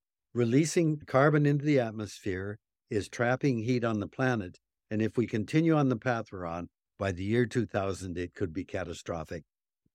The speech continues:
Nineteen fifty-nine. In the nineteen sixties, Exxon's own scientists, led by James Black, were saying,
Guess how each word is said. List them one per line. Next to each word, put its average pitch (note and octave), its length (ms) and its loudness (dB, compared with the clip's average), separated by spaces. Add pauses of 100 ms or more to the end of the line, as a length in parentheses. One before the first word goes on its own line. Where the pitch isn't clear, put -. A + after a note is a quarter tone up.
Nineteen F#3+ 720 4
fifty-nine. D3 880 0 (380)
In C3+ 140 4
the C3+ 100 6
nineteen E3 520 2
sixties, D#3+ 560 -2 (100)
Exxon's D3+ 640 2 (300)
own F#3 280 8
scientists, C3 600 2
led C3 280 2
by A#2 160 2
James C#3 400 2
Black, A2 460 -4 (680)
were C#3+ 160 8
saying, D3 420 4